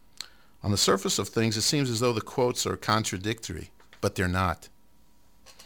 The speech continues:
It is important for us all to know that this coming week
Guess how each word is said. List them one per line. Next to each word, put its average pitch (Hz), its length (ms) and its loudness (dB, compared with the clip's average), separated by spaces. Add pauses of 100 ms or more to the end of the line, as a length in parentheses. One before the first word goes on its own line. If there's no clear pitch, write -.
(1300)
It - 120 6
is 147 180 8
important - 560 6
for 139 180 6
us 127 160 6
all 123 140 8
to 110 80 8
know 107 240 10
that 87 80 -2
this 110 180 4
coming 110 340 6
week 101 300 2